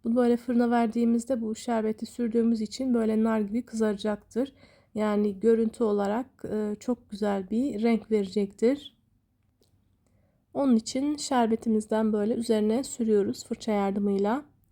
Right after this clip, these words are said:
Ve bunu önceden ısıtmış olduğum yüz seksen derecelik fırında alt üst ayarda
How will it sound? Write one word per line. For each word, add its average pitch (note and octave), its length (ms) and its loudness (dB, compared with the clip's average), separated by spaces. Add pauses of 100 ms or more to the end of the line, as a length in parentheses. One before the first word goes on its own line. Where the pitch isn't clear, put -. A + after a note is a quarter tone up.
(440)
Ve C4 120 2
bunu C#4 160 0
önceden C4 380 2
ısıtmış C4 440 -4
olduğum A3+ 340 2
yüz B3 100 -2
seksen A#3 480 0
derecelik G3+ 460 0
fırında A#3+ 640 0
alt A3+ 320 -2
üst - 220 -8
ayarda G#3 600 0